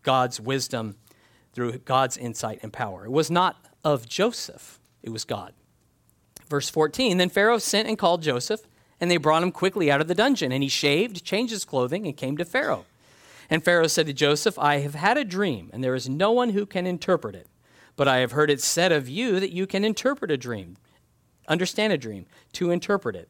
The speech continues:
So Joseph answered Pharaoh, saying, 'It is not in me. God will give Pharaoh an answer of peace.'"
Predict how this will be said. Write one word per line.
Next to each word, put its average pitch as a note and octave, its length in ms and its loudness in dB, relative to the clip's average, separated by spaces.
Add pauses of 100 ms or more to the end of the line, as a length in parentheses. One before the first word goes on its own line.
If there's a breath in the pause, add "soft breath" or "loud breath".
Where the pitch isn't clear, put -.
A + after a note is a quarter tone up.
(300 soft breath)
So - 180 0
Joseph D#3+ 480 0
answered C#3+ 360 -2
Pharaoh, C3+ 300 2
saying, C#3+ 400 -2 (340 soft breath)
'It C#3 100 4
is D3 220 2
not B3+ 260 2
in C4+ 200 2
me. G2+ 240 -6 (300)
God F#3 360 2
will A3+ 160 -2
give A3+ 180 -4
Pharaoh D#3 600 2 (100)
an D3+ 140 -4
answer D3+ 600 0
of - 220 -2
peace.'" - 720 -12